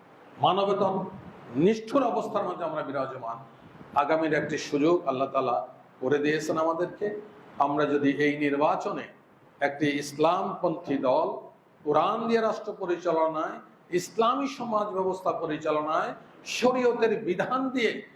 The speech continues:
ইসলাম পরিচালনা, রাষ্ট্র পরিচালনার কাজে যদি আমরা, আমরা আমাদের মত প্রকাশ করি, আমাদের অপিনিয়ন পেশ করি, আমরা সুপারিশ করি,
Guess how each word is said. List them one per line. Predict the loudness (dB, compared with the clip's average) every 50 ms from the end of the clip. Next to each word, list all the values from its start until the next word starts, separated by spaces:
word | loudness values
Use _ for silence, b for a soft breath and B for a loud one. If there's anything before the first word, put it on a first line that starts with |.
| -20 -2 0
ইসলাম | 0 0 0 -2 -2 0 0 0 -2 -4 -4 -2
পরিচালনা, | 0 0 0 2 2 0 0 0 -2 -4 -4 -2
রাষ্ট্র | -2 -2 -2 -4 -6 -8 -8 -6
পরিচালনার | -4 -4 -4 -4 -4 -6 -4 -2 -2 -2 -2 0
কাজে | 0 0 0 -2 -4
যদি | -8 -10 -8 -4 -2
আমরা, | 0 0 0 0 0 2 2 2 0 -2 -6 -10 -16 -20 _ _ _ _ _ -4
আমরা | -2 0 0 2 2
আমাদের | 2 0 -2 -4 -4 -6 -6 -6 -4
মত | 0 2 2 2 2 2 0 -2
প্রকাশ | -2 -4 -2 0 0 -2 -2 -4 -8 -8
করি, | -6 -4 -2 -2 -2 -4 -8 -14 -18 -20 -20 -20 -20 -4 -2
আমাদের | 0 0 0 0 0 0
অপিনিয়ন | 0 0 0 0 -2 0 0 -2 -2 -2 -4 -4 -2
পেশ | -2 -2 -2 -4 -6 -6
করি, | -4 -2 0 0
আমরা | 0 -2 -4 -4
সুপারিশ | -4 -4 0 2 2 2 0 -2 -6 -10 -10
করি, | -8 -6 -6 -6 -6